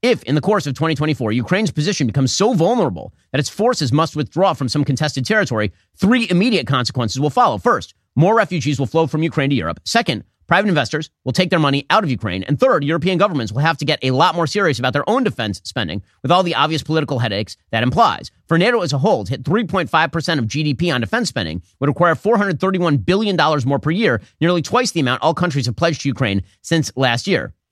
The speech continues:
The Pax Americana seems to be ending. The fate of Ukraine, of Israel, of Taiwan hangs in the balance. I can't say I am supply-, surprised, he says.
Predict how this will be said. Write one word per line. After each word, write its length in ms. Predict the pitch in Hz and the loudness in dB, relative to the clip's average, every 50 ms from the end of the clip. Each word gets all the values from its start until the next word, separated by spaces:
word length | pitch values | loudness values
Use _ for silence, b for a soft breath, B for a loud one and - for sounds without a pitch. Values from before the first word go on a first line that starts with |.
| _ _ _ _ _ - | _ _ _ _ _ -4
The 60 | 139 | 0
Pax 240 | 135 196 196 202 - | 2 2 2 2 2
Americana 420 | 202 190 185 175 - 196 196 180 143 | 2 2 2 2 2 2 2 2 0
seems 220 | - 156 147 - | 0 -2 -2 -2
to 60 | - | -2
be 100 | 139 151 | -2 0
ending. 240 | 151 226 185 117 98 | 0 0 0 0 -2
The 80 | 92 90 | -2 -2
fate 140 | 175 202 | -2 -2
of 80 | 226 190 | 0 -2
Ukraine, 260 | 175 135 175 170 160 | -2 0 0 0 0
of 60 | 117 | 0
Israel, 320 | 139 139 117 175 175 170 160 | -2 -2 0 2 2 2 0
of 80 | 120 | -2
Taiwan 400 | - 127 117 117 120 143 151 156 | -2 -2 -2 0 2 2 2 2
hangs 240 | 139 120 123 131 120 | 0 0 0 0 0
in 40 | 131 | 0
the 60 | 127 | 2
balance. 320 | 110 151 175 190 202 - - _ _ _ - | 2 2 2 2 0 -4 -6 _ _ _ -4
I 80 | 127 | -2
can't 260 | - - 196 180 131 | 0 0 0 0 0
say 180 | - - 147 156 | -2 0 0 0
I 200 | - - 113 110 | 0 -2 -2 -2
am 100 | 107 107 | -2 -2
supply-, 400 | - 139 196 240 226 147 95 - - - | -2 0 2 2 2 2 0 -2 -8 -8
surprised, 480 | - - 147 - 208 180 113 98 95 - | -6 -4 0 2 2 2 0 -2 -4 -6
he 60 | 98 | -6
says. 320 | - 92 60 53 - - | -6 -6 -8 -8 -10 -14